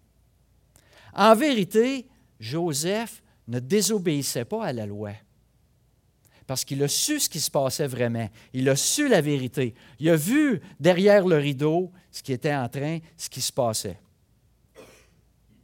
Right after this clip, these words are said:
Arrêtons-nous un instant pour, euh, tenter de, de nous mettre à sa place. Puisque le, le,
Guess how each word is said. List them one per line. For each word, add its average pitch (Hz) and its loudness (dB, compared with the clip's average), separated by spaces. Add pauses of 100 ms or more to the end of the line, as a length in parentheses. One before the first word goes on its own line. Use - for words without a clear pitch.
(380)
Arrêtons-nous 269 4
un 214 2
instant 214 -2
pour, 151 -2
euh, 131 2 (380)
tenter 190 -2
de, 139 -2
de 120 -6
nous 127 -6
mettre 160 -6 (500)
à 131 -6
sa 123 -4
place. - -12 (1400)
Puisque 262 0
le, 180 6
le, 120 -2